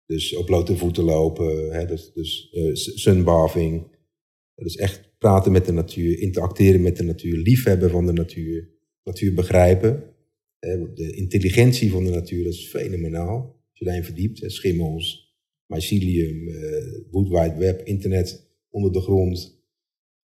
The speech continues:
Nou, als je daarin verdiept, eh, de intelligentie van, van, van vissen, eh, vijf zintuigen van vissen, het bewustzijn van alle dieren. Dat is allemaal, allemaal bewezen, hè? Dat is allemaal de laatste jaren, eh, bewezen, de laatste tien jaar, vijf jaar.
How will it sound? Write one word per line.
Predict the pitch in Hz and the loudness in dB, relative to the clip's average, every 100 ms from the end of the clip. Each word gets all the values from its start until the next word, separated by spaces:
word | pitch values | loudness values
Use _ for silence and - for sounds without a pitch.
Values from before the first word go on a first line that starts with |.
| _ _ | _ _
Nou, | 76 80 82 | -8 -6 -6
als | 92 | -6
je | |
daarin | 95 87 | -4 -4
verdiept, | 87 90 95 - | -4 -2 -4 -2
eh, | 87 85 | -4 -2
de | 92 | -2
intelligentie | 101 95 85 98 95 - 85 | -2 -2 0 2 2 -2 -2
van, | 85 85 85 | 0 0 -4
van, | 87 87 87 | -4 -6 -6
van | - 90 | -8 -8
vissen, | - 101 - 98 98 98 | 0 0 0 -2 -2 -6
eh, | - - 85 - | -12 -16 -18 -20
vijf | _ - 92 | _ 0 0
zintuigen | 90 104 92 92 92 | 2 -2 0 0 0
van | 90 87 | -2 -4
vissen, | 92 90 98 104 _ _ | -4 -4 -8 -10 _ _
het | - 98 | -6 4
bewustzijn | 98 110 - 110 | 6 6 4 2
van | 95 101 | 2 0
alle | 92 90 | 2 0
dieren. | 92 101 101 135 | 0 0 0 0
Dat | - _ _ _ | -6 _ _ _
is | _ | _
allemaal, | 98 101 | -2 0
allemaal | 120 104 95 | 4 4 6
bewezen, | 139 101 82 | 4 4 2
hè? | 135 | -2
Dat | 190 - _ _ _ _ | -4 -12 _ _ _ _
is | - | -6
allemaal | 135 104 | 0 2
de | 101 | 4
laatste | 101 98 110 | 2 0 2
jaren, | 143 147 87 85 95 90 | 2 2 0 -2 -4 -4
eh, | 95 | -4
bewezen, | 95 98 - 85 90 | 0 2 2 0 -2
de | |
laatste | 92 - | -4 -6
tien | - 90 | -10 -6
jaar, | 82 78 | -6 -8
vijf | - 87 78 | -6 -4 -4
jaar. | 80 82 95 | -6 -10 -16